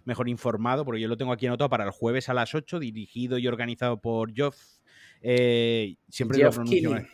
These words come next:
Speaker 1: Sí,
Speaker 2: Geoff
Speaker 1: Geoff Keighley,
Speaker 2: Keighley.
Speaker 1: siempre
Speaker 2: A mí
Speaker 1: lo
Speaker 2: me cuesta
Speaker 1: pronuncio mal.
Speaker 2: escribirlo, me cuesta pronunciarlo, me cuesta de todo ese hombre.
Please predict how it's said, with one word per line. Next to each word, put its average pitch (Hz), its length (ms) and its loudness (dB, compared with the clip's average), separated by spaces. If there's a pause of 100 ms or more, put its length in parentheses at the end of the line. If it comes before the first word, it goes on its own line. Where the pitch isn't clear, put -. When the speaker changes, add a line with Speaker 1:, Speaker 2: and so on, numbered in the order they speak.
Speaker 1:
Sí, 113 340 -12
Speaker 2:
Geoff 156 180 4
Speaker 1:
Geoff 139 120 2
Keighley, 135 280 2
Speaker 2:
Keighley. 117 140 -8
Speaker 1:
siempre 196 400 -2
Speaker 2:
A 135 40 4
mí 147 60 6
Speaker 1:
lo 170 60 8
Speaker 2:
me 185 120 12
cuesta 196 300 8
Speaker 1:
pronuncio 196 160 12
mal. 190 60 2
Speaker 2:
escribirlo, 190 520 6
me 180 120 2
cuesta 165 240 2
pronunciarlo, 175 760 2
me 160 140 -2
cuesta 151 360 2
de 127 120 0 (200)
todo 131 240 6
ese 123 180 -4
hombre. 117 260 -6